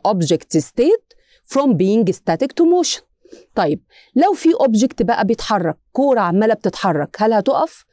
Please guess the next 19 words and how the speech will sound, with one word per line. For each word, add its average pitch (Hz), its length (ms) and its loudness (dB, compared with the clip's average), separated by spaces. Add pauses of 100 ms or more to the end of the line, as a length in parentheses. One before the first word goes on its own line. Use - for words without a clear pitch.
(400)
لا، 180 300 0
مش 156 160 -4
هتقف 185 340 -2
لوحدها 202 540 -2 (380)
إلا 285 420 4 (160)
إذا 180 200 0
كان 262 420 0
في 240 300 0
external 262 840 0
effect - 340 -8 (320)
اللي 180 260 2
هي 202 40 2
عبارة 185 280 0
عن 160 200 0
إيه؟ 185 380 2 (240)
الفورس 190 840 0 (360)
which 302 300 0
change 339 580 2 (340)
the 196 340 0